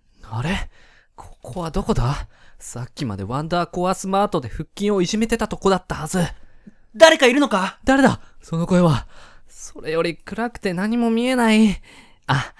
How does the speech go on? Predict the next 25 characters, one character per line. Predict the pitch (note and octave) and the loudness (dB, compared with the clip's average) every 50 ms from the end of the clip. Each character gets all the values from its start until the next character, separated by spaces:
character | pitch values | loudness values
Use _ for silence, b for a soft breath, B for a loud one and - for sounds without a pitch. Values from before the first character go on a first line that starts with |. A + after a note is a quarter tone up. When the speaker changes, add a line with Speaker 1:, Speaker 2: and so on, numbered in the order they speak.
| B B B B - | B B B B -8
Speaker 1:
ま | A2+ A#2 B2+ C#3 | -6 -6 -6 -6
だ | C#3 A#2 G2 F#2+ | -4 -4 -4 -4
目 | G2+ A2+ A#2+ | -4 -4 -4
を | G#2+ | -4
開 | F2 F2+ F2+ | -4 -6 -6
け | - F2 | -8 -8
て | A2 A2 | -6 -6
な | A2 A2 | -4 -4
か | G#2+ | -6
っ | F#2+ - | -10 -10
た。 | - E2+ D#2+ D#2+ - - - - _ _ - - - _ | -8 -8 -8 -8 -10 -14 -16 -20 _ _ -20 -20 -4 _
開 | - C4 B3+ C4 | 4 4 4 6
け | - G#4+ | 4 4
て | A4 A4 A4 | 8 8 8
も | D4+ C#4+ C#4 | 10 8 6
何 | C4 C4+ C4+ C#4 | 6 6 4 4
も | C4+ C4 C#4 C#4+ | 2 2 2 4
見 | C#4 C4+ | 4 6
え | C4 C4 | 6 6
な | C4 C#4 C#4 C#4 | 4 4 4 4
い。 | B3+ B3 A3 G#3+ B B B B B B | 4 4 2 0 B B B B B B
失 | - - - D#4 - - C4 B3 | -12 -12 -12 -14 -10 -8 -4 2
明 | A#3+ B3+ C4 C4 | 4 4 4 4
し | C4+ - - | 2 2 2
た。 | - C#4+ C#4 B3+ A#3+ | 4 6 6 6 6